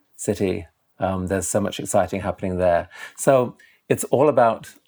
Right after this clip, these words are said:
connecting the dots from "here is a way forward" to "here's how we could connect with each other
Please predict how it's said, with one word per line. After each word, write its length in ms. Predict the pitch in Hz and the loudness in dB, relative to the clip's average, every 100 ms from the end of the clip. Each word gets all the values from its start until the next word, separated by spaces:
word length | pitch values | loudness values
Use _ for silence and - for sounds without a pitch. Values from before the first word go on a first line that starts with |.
| - | -10
connecting 420 | - 113 - 113 | -2 -2 -2 -4
the 60 | 104 | 2
dots 320 | 107 101 - | 4 2 0
from 260 | - 101 90 - | -2 -2 -2 -8
"here 360 | - 135 127 - | -2 2 2 2
is 180 | 120 | 2
a 60 | 117 | 4
way 180 | 90 90 | 4 2
forward" 420 | - 92 87 85 | 0 0 0 -2
to 200 | - 120 | -4 -4
"here's 460 | 101 - 127 120 110 | -4 -2 2 2 0
how 220 | 110 107 | 0 2
we 260 | 104 98 117 | 2 2 -2
could 300 | - 110 104 | 0 -2 -2
connect 420 | - 101 101 - | -4 -2 -2 -2
with 120 | 98 98 | -2 -2
each 180 | - 98 | 0 2
other 420 | 95 85 82 | 2 2 -2